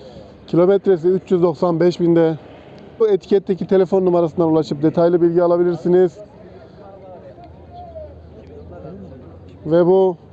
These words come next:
araca da iki yüz yetmiş bin T L istiyorlar.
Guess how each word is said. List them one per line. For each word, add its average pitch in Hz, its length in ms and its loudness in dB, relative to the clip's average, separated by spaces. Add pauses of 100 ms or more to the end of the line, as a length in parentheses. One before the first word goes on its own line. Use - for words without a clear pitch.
(180)
araca 175 420 2
da 165 260 0 (540)
iki 175 220 -2
yüz 196 260 2 (580)
yetmiş 175 440 0
bin 180 140 2
T 170 200 2
L - 20 4
istiyorlar. 147 580 0